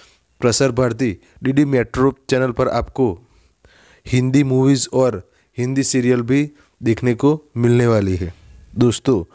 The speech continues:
डीडी मेट्रो उस चैनल आपको डीडी फ्री डिश पर पहले चलता था, लेकिन उसको दो हज़ार तीन में रीब्रांड करके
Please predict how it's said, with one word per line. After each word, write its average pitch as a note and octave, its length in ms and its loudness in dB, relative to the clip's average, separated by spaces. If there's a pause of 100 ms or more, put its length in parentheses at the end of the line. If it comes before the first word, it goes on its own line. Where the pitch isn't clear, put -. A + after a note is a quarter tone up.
(120)
डीडी C3 220 2
मेट्रो A#2+ 640 0 (380)
उस C3 220 0
चैनल C3 240 2
आपको A#2 400 -2 (220)
डीडी B2 180 2
फ्री A#2+ 180 0
डिश A#2+ 220 0
पर B2+ 180 0
पहले A#2 340 0
चलता A2+ 340 0
था, A#2 120 2
लेकिन A2 440 -2 (260)
उसको A2+ 360 0
दो A#2 200 2
हज़ार A#2 240 0
तीन A#2 260 -4
में A2+ 280 0 (500)
रीब्रांड A#2+ 760 0
करके A#2 420 0